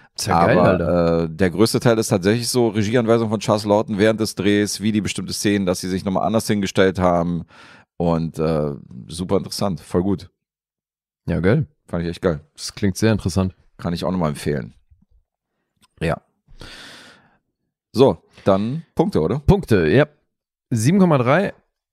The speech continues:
Speaker 1: auf I M D B, Metascore ist bei sechsundachtzig, Letterboxd drei Komma neun.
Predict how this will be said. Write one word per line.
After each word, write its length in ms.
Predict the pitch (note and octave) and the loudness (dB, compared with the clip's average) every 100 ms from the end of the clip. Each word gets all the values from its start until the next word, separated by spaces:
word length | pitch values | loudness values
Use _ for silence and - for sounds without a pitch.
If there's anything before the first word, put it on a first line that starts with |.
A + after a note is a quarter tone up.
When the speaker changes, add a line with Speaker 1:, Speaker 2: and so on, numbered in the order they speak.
| _ | _
Speaker 1:
auf 280 | F#2+ F#2+ - | -2 -2 -4
I 60 | F2+ | -4
M 180 | F2 E2+ | -2 -2
D 80 | F2 | 0
B, 240 | A2+ D#3+ | 0 2
Metascore 520 | B2 B2+ A2 - G#2 | 2 2 0 0 0
ist 120 | D#2+ | 0
bei 160 | - E2+ | -2 -2
sechsundachtzig, 1000 | E2+ D3 C#3 B2 - B2 A#2+ - - - _ _ | 0 0 0 0 0 -2 -2 -6 -14 -16 _ _
Letterboxd 760 | - E2 F2+ D2+ E2 - - - - _ | -8 -6 -4 -2 -4 -4 -12 -16 -20 _
drei 280 | D#2+ E2 - | -6 -2 0
Komma 240 | G2 F#2+ | 2 2
neun. 380 | E2+ C#2+ D2 - | 0 -2 -6 -10